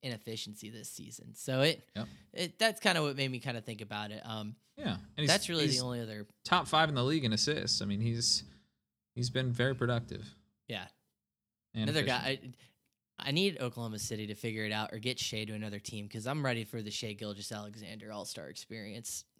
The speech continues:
Speaker 1: That
Speaker 2: I feel you.
Speaker 1: that needs to happen soon too, but it's definitely not gonna be
Speaker 2: N-,
Speaker 1: this year.
Speaker 2: no,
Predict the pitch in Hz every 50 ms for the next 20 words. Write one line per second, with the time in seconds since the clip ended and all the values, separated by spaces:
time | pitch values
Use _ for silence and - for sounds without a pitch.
0 | _ - 131 127 131 127 - - - - - 104 104 104 104 101 95 104 - -
1 | - 135 127 117 117 113 104 107 110 110 110 101 - - 110 104 - - - 95
2 | 95 - - - - - 98 113 - _ 110 101 - - - - - - 147 139
3 | 127 127 117 113 107 107 107 123 120 101 - - - - - 135 - _ _ _
4 | _ _ - - - 120 120 131 143 156